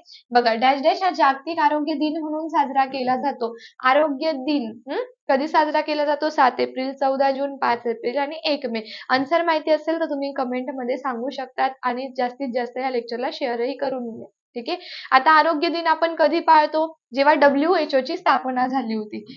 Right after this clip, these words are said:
है ना? डब्ल्यूएचओ म्हणजे काय? वर्ल्ड हेल्थ ऑर्गनायझेशन ची स्थापना कधी झाली? एकोणावीसशे अठ्ठेचाळीस साली झाली ना? कधी झाली? सात एप्रिलला झाली. मग सात एप्रिल, सात एप्रिल एकोणावीसशे अठ्ठेचाळीस ला डब्ल्यूएचओ ची स्थापना झाली, म्हणून सात एप्रिलला आपण आरोग्य दिन म्हणून मानतो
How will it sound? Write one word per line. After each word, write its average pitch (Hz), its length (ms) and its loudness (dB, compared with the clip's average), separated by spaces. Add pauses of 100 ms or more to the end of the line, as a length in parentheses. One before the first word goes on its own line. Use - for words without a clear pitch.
(140)
है 294 80 -8
ना? 359 160 2
डब्ल्यूएचओ 294 540 0
म्हणजे 302 260 -6
काय? 302 200 2
वर्ल्ड 254 320 -2
हेल्थ 277 220 -2
ऑर्गनायझेशन 254 760 -4
ची 262 120 -10
स्थापना 262 400 -6
कधी 254 240 -8
झाली? 269 300 -6 (300)
एकोणावीसशे 240 680 -4
अठ्ठेचाळीस 254 680 -2
साली 233 240 -8
झाली 226 260 -10
ना? 339 180 -8 (260)
कधी 262 200 2
झाली? 294 340 0
सात 302 320 0
एप्रिलला 226 440 -4
झाली. 233 320 -6
मग 233 100 -6
सात 247 300 -4
एप्रिल, 254 420 -4 (560)
सात 311 240 8
एप्रिल 240 420 -2
एकोणावीसशे 240 640 -4
अठ्ठेचाळीस 247 600 -4
ला 233 120 -6
डब्ल्यूएचओ 233 500 -6
ची 247 200 -6
स्थापना 247 520 -6
झाली, 277 240 -2
म्हणून 247 220 -4
सात 247 260 -4
एप्रिलला 247 360 -6
आपण 247 260 -4
आरोग्य 240 380 -6
दिन 262 240 -8
म्हणून 254 300 -6
मानतो 233 460 -10